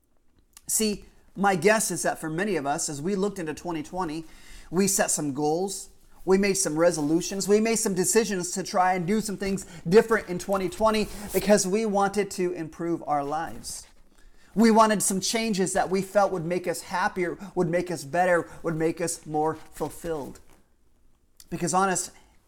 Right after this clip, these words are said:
if our circumstances change, we think they're going to give us the peace and the joy that we long for.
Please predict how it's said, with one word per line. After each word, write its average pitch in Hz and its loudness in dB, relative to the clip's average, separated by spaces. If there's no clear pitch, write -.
if 208 -4
our - -2
circumstances 202 -8
change, 170 -8
we 190 -2
think 214 -8
they're 185 -6
going 175 -8
to 165 -8
give 160 -6
us 160 -6
the 147 -10
peace - -8
and 147 -10
the 143 -6
joy 156 -4
that 139 -8
we 135 -6
long 143 -8
for. 131 -18